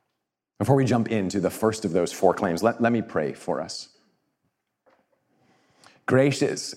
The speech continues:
and almighty God, we thank you for the gift of your Holy Spirit that inspired John in the writing of these words. We thank you that the, the same Spirit that in-, inspired the writing of these words is now here among us.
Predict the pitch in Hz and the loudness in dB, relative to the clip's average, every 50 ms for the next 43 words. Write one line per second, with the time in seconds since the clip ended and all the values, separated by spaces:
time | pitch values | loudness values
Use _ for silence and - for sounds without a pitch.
0 | - _ - 120 113 107 98 101 107 113 113 107 98 104 101 90 82 73 71 - | -12 _ -2 0 0 2 2 2 2 2 2 4 4 6 6 4 2 0 -4 -10
1 | - - - _ _ _ _ _ _ _ _ _ _ _ _ _ _ - 123 135 | -16 -20 -20 _ _ _ _ _ _ _ _ _ _ _ _ _ _ 0 0 2
2 | 131 139 127 127 127 131 139 143 135 - - 113 113 113 95 - - 85 120 120 | 4 4 2 2 2 2 2 0 2 0 0 0 2 2 0 -2 0 2 0 0
3 | 127 - - 131 120 104 98 92 - - 110 107 104 101 95 - - - - 95 | 0 0 -2 0 0 0 0 0 -2 0 0 0 0 0 0 -4 -4 -2 0 2
4 | 123 196 240 - - - - _ _ _ _ _ _ _ _ _ _ _ _ _ | 2 2 0 -4 -10 -18 -20 _ _ _ _ _ _ _ _ _ _ _ _ _
5 | _ _ _ _ - 101 104 104 127 120 117 - - - - 98 107 123 123 117 | _ _ _ _ 4 4 6 4 2 0 0 0 0 2 4 6 6 6 4 4
6 | 110 104 92 90 107 104 110 95 90 92 98 104 95 95 92 95 98 113 117 104 | 2 0 0 2 2 2 2 2 0 0 0 0 2 2 4 4 4 4 2 2
7 | 104 104 101 - - 90 82 80 80 87 87 82 101 101 101 104 104 90 87 87 | 2 0 0 0 -2 -2 -4 -4 -6 -10 -6 -2 0 0 0 0 -2 -4 -4 -4
8 | 85 78 - - - - - - - _ _ _ _ _ _ _ _ _ _ - | -4 -4 -6 -10 -14 -14 -14 -16 -18 _ _ _ _ _ _ _ _ _ _ 0
9 | 123 139 135 151 143 135 156 147 135 131 - 127 117 117 92 - 131 123 - 165 | 2 4 4 4 4 4 4 4 4 4 4 4 4 4 4 2 2 2 4 2
10 | 165 160 - - - 165 139 113 123 117 117 113 110 113 120 - 143 131 120 117 | 2 2 2 2 2 4 4 4 4 4 4 2 2 2 2 2 2 0 0 2
11 | - - 127 143 147 127 120 117 127 135 151 156 151 139 123 113 123 120 117 107 | 4 4 4 6 4 4 4 4 4 4 4 4 2 2 2 2 2 2 2 0
12 | 95 87 85 92 87 92 95 - - 110 104 - 110 110 113 117 120 123 120 - | -2 -2 0 0 0 0 -2 -2 -2 -4 -2 0 0 0 2 4 2 2 2 0
13 | - - 135 120 123 - 101 92 82 92 92 95 98 - - - - | 0 0 0 0 0 -2 -4 -4 -4 -4 -4 -6 -8 -10 -12 -14 -14